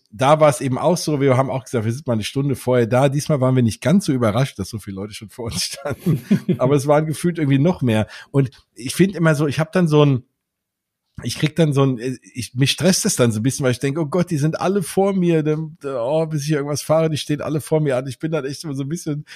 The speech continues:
Speaker 1: hibbelig, aber es war dann echt okay. Der Einlass hat sehr gut funktioniert und wir haben dann, ja, also wir waren dann doch auch relativ schnell drin. Und das Schöne bei, äh,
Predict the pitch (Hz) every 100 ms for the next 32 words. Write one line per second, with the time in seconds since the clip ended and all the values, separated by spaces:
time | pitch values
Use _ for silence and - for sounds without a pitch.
0 | - _ 165 170 127 160 - - - -
1 | 127 135 135 - 110 107 127 127 123 120
2 | 120 107 156 170 147 - 147 156 - 135
3 | - - 113 131 131 135 - 131 - 123
4 | 127 139 131 - _ _ _ _ 123 123
5 | 127 117 - 107 117 104 117 127 120 117
6 | 117 101 82 78 98 101 113 107 113 117
7 | 123 117 120 110 113 117 117 107 123 117
8 | 117 - 113 101 113 156 - - _ 127
9 | 120 120 - 156 175 170 123 123 127 82